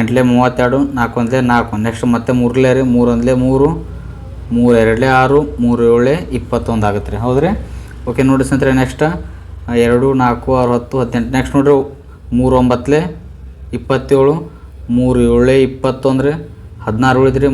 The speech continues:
ಮೂರು ಐದ್ಲೆ ಹದಿನೈದು, ಒಂದು ಉಳಿತ್ರಿ, ಹದಿನೆಂಟು ಆಯಿತು, ಮೂರು ಆರ್ಲೆ ಹದಿನೆಂಟು. ಓಕೆ, ನೆಕ್ಸ್ಟ್ ರೀ ಈಗ ಒಂಬತ್ತರಲ್ಲೇ ಬಾ ಹೋಗುತ್ತೆ ನೋಡ್ರಿ, ಒಂಬತ್ತು ಒಂದ್ಲೆ ಒಂಬತ್ತು, ಒಂಬತ್ತು ಎಂಟ್ಲೆ ಎಪ್ಪತ್ತೆರಡು ರೀ, ಮೂರು ಉಳಿತು, ಮೂವತ್ತಾರು ಆಗತ್ತೆ ರೀ, ಒಂಬತ್ತು ನಾಲ್ಕಲೆ ಮೂವತ್ತಾರು. ಓಕೆ, ಮು-, ಎಂಬತ್ನಾಲ್ಕು ಒಂದ್ಲೆ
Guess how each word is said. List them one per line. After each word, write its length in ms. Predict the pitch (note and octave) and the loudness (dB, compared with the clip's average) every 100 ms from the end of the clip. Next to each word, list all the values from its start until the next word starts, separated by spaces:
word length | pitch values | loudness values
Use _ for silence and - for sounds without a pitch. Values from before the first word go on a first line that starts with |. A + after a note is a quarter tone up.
| B2 | 2
ಮೂರು 180 | B2 A#2+ | 4 2
ಐದ್ಲೆ 220 | A#2 B2+ C3 | 2 0 -2
ಹದಿನೈದು, 420 | B2+ C3+ C3 C3+ D#3 A#2 B2+ | 0 0 2 2 0 -2 0
ಒಂದು 120 | C3+ | 2
ಉಳಿತ್ರಿ, 240 | C3+ C3 C3+ | 2 2 0
ಹದಿನೆಂಟು 280 | A#2+ C3 C3 B2+ | 0 0 0 -2
ಆಯಿತು, 180 | B2+ C3+ | 0 0
ಮೂರು 180 | A#2+ A#2+ A2 | 2 2 2
ಆರ್ಲೆ 240 | A2+ C#3+ G3+ - - - - | 2 -2 -4 -12 -20 -20 -4
ಹದಿನೆಂಟು. 480 | A#2+ A2+ G#2 F#2+ - - - - - - A#2 | -2 0 -2 -4 -12 -16 -20 -20 -20 -12 -8
ಓಕೆ, 120 | A#2+ B2+ | -2 0
ನೆಕ್ಸ್ಟ್ 200 | C3 - D3 | -2 0 2
ರೀ 40 | C#3+ | 4
ಈಗ 80 | C#3 | 4
ಒಂಬತ್ತರಲ್ಲೇ 420 | B2 C3+ C#3 C3+ B2+ | 2 -2 0 0 2
ಬಾ 60 | B2+ | 2
ಹೋಗುತ್ತೆ 280 | C3+ C3+ C3+ | 2 0 0
ನೋಡ್ರಿ, 180 | C3 C#3 B2+ | 2 2 2
ಒಂಬತ್ತು 240 | B2 A#2+ A#2+ | 2 0 0
ಒಂದ್ಲೆ 180 | B2 C3 | 2 2
ಒಂಬತ್ತು, 380 | B2+ C3+ C3 D#3+ E3 - - - - - - A#2+ | 2 0 0 -2 -4 -10 -20 -20 -20 -20 -14 -2
ಒಂಬತ್ತು 320 | A#2+ B2 A#2+ A#2+ | 2 2 2 2
ಎಂಟ್ಲೆ 260 | A#2 A#2 C#3 C3+ | 0 2 2 2
ಎಪ್ಪತ್ತೆರಡು 640 | B2+ C#3+ B2 - C3 C3 C#3 | 0 -2 -2 0 0 2 0
ರೀ, 60 | D#3+ - - - A#2 | 0 -6 -16 -4 0
ಮೂರು 160 | C3 C3+ | 2 4
ಉಳಿತು, 200 | C3 C3+ B2 | 2 2 4
ಮೂವತ್ತಾರು 380 | A#2+ B2 C3 B2+ | 4 2 2 2
ಆಗತ್ತೆ 220 | C3 B2+ | 2 0
ರೀ, 60 | C#3+ C3+ | -2 0
ಒಂಬತ್ತು 280 | A#2+ A#2+ - A#2+ | 2 2 0 0
ನಾಲ್ಕಲೆ 280 | A#2+ C#3 D#3 D3+ | 0 0 0 2
ಮೂವತ್ತಾರು. 560 | B2 A#2+ A2+ A2 G2 F#2+ - - - - - A#2 | 2 2 0 -4 -4 -8 -16 -20 -20 -20 -14 -12
ಓಕೆ, 160 | A2+ C#3+ C#3 A2+ | 0 0 0 0
ಮು-, 100 | A#2 A#2 | 0 2
ಎಂಬತ್ನಾಲ್ಕು 480 | A#2+ B2 B2 B2 B2+ | 2 2 2 0 2
ಒಂದ್ಲೆ 200 | B2 D#3 | 2 2